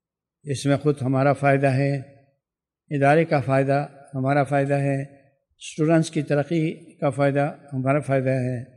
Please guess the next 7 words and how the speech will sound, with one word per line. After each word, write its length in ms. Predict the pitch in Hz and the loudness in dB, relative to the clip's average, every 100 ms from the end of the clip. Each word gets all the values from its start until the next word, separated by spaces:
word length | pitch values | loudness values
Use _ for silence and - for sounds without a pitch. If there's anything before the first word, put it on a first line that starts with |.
| _ | _
اور 420 | _ _ 185 156 | _ _ -6 -4
اپنی 340 | 175 156 165 | -4 -4 -2
ذاتی 300 | 147 143 143 | 2 0 0
فائدہ 420 | 151 139 135 135 135 - - _ _ _ _ _ _ _ | -2 0 2 2 -2 -6 -20 _ _ _ _ _ _ _
خود 220 | 175 175 - - _ _ _ _ _ _ _ | 2 2 0 -20 _ _ _ _ _ _ _
ہمارا 440 | 123 131 131 135 113 | -4 -2 2 2 2
ہے۔ 180 | 123 | -4